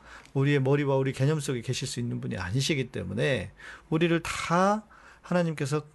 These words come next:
친히 다스릴 수 있는 분이십니다. 그러니까 우리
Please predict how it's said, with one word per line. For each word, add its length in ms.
친히 360
다스릴 460
수 160
있는 320
분이십니다. 880
그러니까 600
우리 440